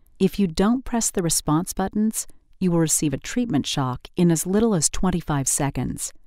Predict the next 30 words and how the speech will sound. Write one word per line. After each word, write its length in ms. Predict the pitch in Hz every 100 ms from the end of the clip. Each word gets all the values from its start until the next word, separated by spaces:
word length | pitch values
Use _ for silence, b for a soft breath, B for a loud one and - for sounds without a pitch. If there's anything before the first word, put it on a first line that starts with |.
| - - - - - -
When 180 | 185 185
you 100 | 180
press 380 | - 233 254 -
and 100 | 202
hold 300 | 202 180 170
the 120 | 139
response 520 | 127 - 143 127 -
buttons, 580 | - 127 123 120 - - - - - -
all 200 | 202 233
alerts 440 | 254 196 185 -
will 80 | 165
stop, 540 | - - 143 123 - - - - - _
and 140 | 202 196
you 80 | 214
will 80 |
hear 260 | 214 - 262
a 60 | 214
voice 340 | 175 196 -
prompt 480 | - 147 127 - - - - -
that 100 | 190
will 120 | 202
let 220 | 220 302
you 100 | 285
know 240 | 220 202
that 140 | 196 180
the 100 | -
treatment 440 | - 196 196 190
has 160 | 156 135
been 160 | 143
delayed. 540 | 139 156 147 131 127